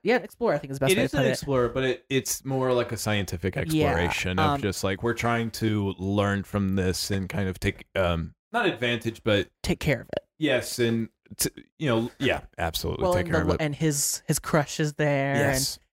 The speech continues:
Speaker 1: his best friends
Speaker 2: I don't
Speaker 1: are
Speaker 2: think it's a crush
Speaker 1: there.
Speaker 2: anymore. It seems like that's
Speaker 1: Yeah, they
Speaker 2: official
Speaker 1: definitely
Speaker 2: now.
Speaker 1: got together. But, like, they're all there, and they're, and he has his own, like, crew
Speaker 2: Mm-hmm.
Speaker 1: down there, and that, that was really cute. Um,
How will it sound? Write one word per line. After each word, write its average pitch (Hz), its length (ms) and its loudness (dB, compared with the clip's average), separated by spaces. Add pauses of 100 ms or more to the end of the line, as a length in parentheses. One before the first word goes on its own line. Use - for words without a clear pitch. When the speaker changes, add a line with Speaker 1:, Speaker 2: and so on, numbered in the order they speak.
Speaker 1:
his 151 140 -2
best - 300 0
friends 143 240 2
Speaker 2:
I - 20 4
don't 254 140 4
Speaker 1:
are - 20 -4
Speaker 2:
think 143 160 2
it's 143 100 2
a 135 80 0
crush 135 180 4
Speaker 1:
there. 135 100 2
Speaker 2:
anymore. 131 320 0
It - 120 0
seems 220 220 -4
like 175 140 2
that's 151 180 0
Speaker 1:
Yeah, 139 160 0
they 131 60 2
Speaker 2:
official 185 160 2
Speaker 1:
definitely 135 240 2
Speaker 2:
now. - 40 2
Speaker 1:
got 143 140 0
together. 131 320 -2 (340)
But, 202 120 0
like, 185 180 0
they're 196 140 2
all 190 120 0
there, 170 220 2
and 165 120 -2
they're, 165 280 -2
and 160 160 0
he 175 120 0
has 170 120 4
his 165 100 -2
own, 160 140 0
like, 151 260 -2 (140)
crew 135 480 2 (140)
Speaker 2:
Mm-hmm. 117 120 4
Speaker 1:
down 139 200 2
there, 135 140 0
and 139 140 -2
that, 151 180 -2
that 156 100 4
was 151 140 0
really 160 120 0
cute. 135 420 -2 (500)
Um, 147 480 0